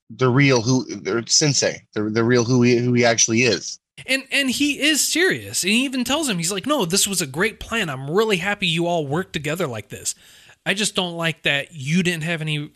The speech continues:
Speaker 2: regard for his life. And I'm, I'm upset that you didn't have any regard for your li-, own life. You should." And that is the, the point of it. He, he's, he's happy that they were able to work together. He is really happy they were able to work together.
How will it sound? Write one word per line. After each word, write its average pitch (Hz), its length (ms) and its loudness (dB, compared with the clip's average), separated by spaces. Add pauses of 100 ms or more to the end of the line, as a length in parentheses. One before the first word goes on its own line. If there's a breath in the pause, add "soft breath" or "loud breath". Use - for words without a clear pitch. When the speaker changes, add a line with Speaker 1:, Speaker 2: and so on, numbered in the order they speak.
(100)
Speaker 2:
regard 147 380 -2
for 147 140 -2
his 156 240 -2
life. 180 240 -6
And 135 140 -6
I'm, 202 360 -4
I'm 214 160 -4
upset 247 380 -2
that 247 160 -6
you 269 80 -2
didn't 277 180 -4
have 262 160 -4
any 277 140 -10
regard 277 340 -4
for 285 160 -8
your 320 360 -4
li-, 143 280 -6
own 254 240 -2
life. 247 420 -4
You 196 200 -2
should." 320 560 -2 (120)
And 160 220 -6
that 175 260 0
is 185 340 0
the, 165 300 -2
the 143 140 -6
point 320 420 -8
of 104 100 -12
it. - 200 -20
He, 147 220 -10
he's, 196 440 -4
he's 190 280 -2
happy 277 380 -6
that 202 200 -2
they 190 100 2
were 175 180 -2
able 226 200 -2
to 180 60 -2
work 180 240 -4
together. 127 360 -4
He 127 120 -6
is 135 180 -6
really 208 400 -6
happy 156 300 -6
they 135 120 -6
were 131 180 -8
able 131 200 -6
to 123 80 -10
work 113 220 -12
together. 107 340 -12